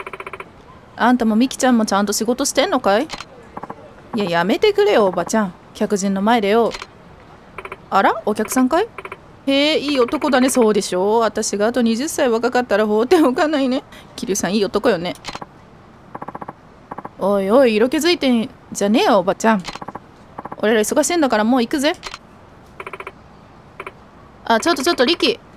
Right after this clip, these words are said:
後でチャンプルー作って持ってってあげるよ。いいゴーヤが入ったんだよ。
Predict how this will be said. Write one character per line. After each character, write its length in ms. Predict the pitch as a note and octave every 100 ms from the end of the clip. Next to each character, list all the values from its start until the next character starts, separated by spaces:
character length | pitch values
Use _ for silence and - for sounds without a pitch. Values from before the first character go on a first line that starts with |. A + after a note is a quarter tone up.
| - - - -
後 200 | C4+ F#4
で 100 | E4
チ 80 | -
ャ 60 | F#4+
ン 80 |
プ 120 | F#4 D4+
ル 120 | A#3+
ー 40 |
作 140 | - C#4
っ 20 |
て 100 | B3
持 140 | G#3+
っ 40 | G#3
て 100 | D#4
っ 40 |
て 80 | -
あ 80 | A3+
げ 140 | G#3
る 60 | G#3
よ。 160 | G3 -
い 140 | C4+
い 20 |
ゴ 160 | A#3 G#3
ー 40 |
ヤ 80 | G#3+
が 80 | A#3
入 120 | C4+
っ 40 | F4
た 120 | C4
ん 60 | G#3+
だ 60 |
よ。 140 | G#3